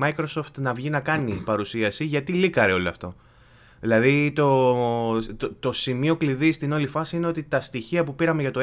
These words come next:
Xbox, ακόμα και, και η εικόνα, ε, από την κονσόλα, από το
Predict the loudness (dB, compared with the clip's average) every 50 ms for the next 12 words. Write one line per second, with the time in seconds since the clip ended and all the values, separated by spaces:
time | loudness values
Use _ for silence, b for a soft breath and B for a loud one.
0 | -2 -2 -4 -8 -6 -8 -6 -2 -2 -2 0 0 0 0 0 0 0 -6 -8 -8
1 | -16 -6 -4 -2 0 0 -2 0 2 4 4 6 4 4 0 -2 -4 b b b
2 | b b b b b b b _ _ -20 _ _ -20 _ -16 -4 -2 0 0 0
3 | 0 0 -2 -2 -2 -2 -2 -2 -2 -2 -2 -2 -2 -2 -4 -4 -4 -4 -2 -2
4 | 0 0 2 2 2 2 2 0 -2 -2 -2 0 0